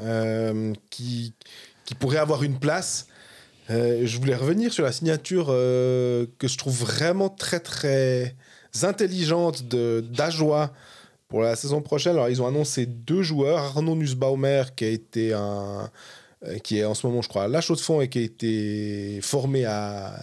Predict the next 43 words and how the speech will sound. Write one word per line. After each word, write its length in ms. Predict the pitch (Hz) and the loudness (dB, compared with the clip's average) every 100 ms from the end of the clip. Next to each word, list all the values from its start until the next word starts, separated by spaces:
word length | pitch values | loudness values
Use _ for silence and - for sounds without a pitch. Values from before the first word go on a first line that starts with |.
| 104 | -4
Zoug. 440 | 147 240 143 104 - - - - - _ _ | 0 0 0 -2 -6 -20 -20 -20 -20 _ _
Et 120 | 139 | 0
Louis 380 | 135 151 214 202 | 2 4 4 4
Robin, 560 | 131 151 143 143 202 202 - 139 | 2 2 2 2 0 -2 -8 -4
euh, 380 | 127 123 123 113 | -2 0 0 0
vaudois, 800 | 117 170 156 139 156 196 202 151 117 | 2 0 2 2 2 2 2 0 -2
si 200 | - 147 | -6 -4
je 60 | 131 | -2
dis 80 | |
pas 120 | 131 131 | 0 0
de 60 | |
bêtises, 340 | 131 131 135 123 | 0 0 -2 -2
d'Yverdon, 920 | 139 151 170 151 139 156 180 175 135 | 0 2 2 0 0 2 4 2 2
et 160 | 123 | -2
qui 160 | 127 127 | -2 0
a 100 | 120 | 2
aussi 360 | 170 - - | 2 0 0
été 260 | 175 135 147 | 0 2 -2
formé 640 | 135 143 135 143 147 147 131 - - _ | 0 0 2 2 4 4 0 -8 -20 _
un 140 | 107 | -4
petit 180 | 113 156 | -2 0
bout 160 | 147 147 | 4 4
à 60 | |
Lausanne, 640 | 147 139 143 160 160 135 | 4 4 2 0 0 0
je 80 | 120 | -2
crois, 440 | 117 - 143 160 120 | -4 0 0 2 -2
et 80 | |
puis 140 | 127 - | -2 -2
après 220 | - 147 | -2 -2
qui 80 | 131 | -2
était 100 | 117 | -4
parti 300 | 165 - 226 | -6 -6 -4
aussi 260 | 175 - | -2 0
à 80 | 123 | 0
Zoug. 320 | 120 190 131 - - - - - - - | 0 -2 -2 -8 -14 -18 -18 -20 -20 -6
Euh, 600 | 123 127 123 123 127 123 - - - _ | -2 2 2 2 2 0 -4 -16 -20 _
et 40 | |
c'est 140 | 131 143 | -2 0
ce 360 | - - - | 0 -2 2
Louis 300 | 185 185 185 | 2 4 2
Robin 520 | 165 175 165 170 190 180 - | 2 2 2 2 2 0 -2
que 120 | 147 | -2
je 140 | 127 | -2